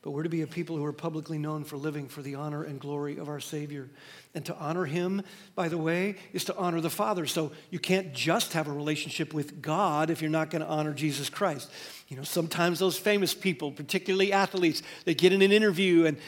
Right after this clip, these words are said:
everyone knows that they've made these tacit little religious comments. Oh, and, and I'll hear it all the time. "Well, that person professes Christ. That person knows Christ." But when you hear them talk about their life in Christ, they're in front of the microphone,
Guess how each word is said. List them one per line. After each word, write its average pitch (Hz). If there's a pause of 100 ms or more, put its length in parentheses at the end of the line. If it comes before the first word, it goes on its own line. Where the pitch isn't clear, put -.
(140)
everyone 262
knows 233
that 190
they've 175
made 214
these 208
tacit 233
little 214
religious 196
comments. 208
Oh, 185
and, 170 (240)
and 190
I'll 175
hear 180
it 165
all 165
the 160
time. 170
"Well, 170
that 190
person 170
professes 143
Christ. 165
That 196
person 156
knows 151
Christ." 147 (320)
But 269
when 285
you 285
hear 330
them 349
talk - (220)
about 247
their 220 (220)
life 233
in 214
Christ, 202
they're 320
in 294
front 294
of 262
the 240
microphone, 220